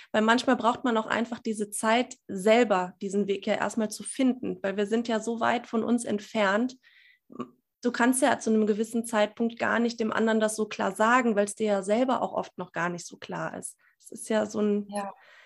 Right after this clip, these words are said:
Speaker 1: Hin- und Her-Prozess, so wie so ein Ruckel, ne? So vor, zurück, vor, zurück so ein bisschen, bis man sich selber
Speaker 2: Ja.
Speaker 1: irgendwie,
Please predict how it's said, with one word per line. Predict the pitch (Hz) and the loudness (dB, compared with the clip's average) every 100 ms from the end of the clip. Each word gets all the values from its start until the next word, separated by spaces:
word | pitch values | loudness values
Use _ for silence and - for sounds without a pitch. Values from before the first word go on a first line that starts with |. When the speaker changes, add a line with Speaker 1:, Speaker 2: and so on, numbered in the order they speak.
| - | -2
Speaker 1:
Hin- | 233 | 2
und | 254 247 | 4 4
Her-Prozess, | 262 277 277 220 208 202 202 - | 2 2 2 -4 0 0 0 -2
so | 220 214 | -4 0
wie | |
so | 240 | 2
ein | 247 | 2
Ruckel, | 247 285 247 196 | 2 0 0 2
ne? | 220 254 | 0 -2
So | 240 | -6
vor, | - - 269 | -8 -4 -4
zurück, | - 262 262 254 | -2 2 2 2
vor, | - 233 247 | -4 -6 -4
zurück | - 262 277 | -4 -2 -2
so | - 190 | -2 -4
ein | 180 | -2
bisschen, | 180 - 226 | -4 -2 -2
bis | 226 233 | -2 -2
man | 240 226 | -2 0
sich | 220 | -2
selber | 208 240 226 | 0 2 2
Speaker 2:
Ja. | |
Speaker 1:
irgendwie, | 226 254 254 247 247 | 2 0 0 0 -2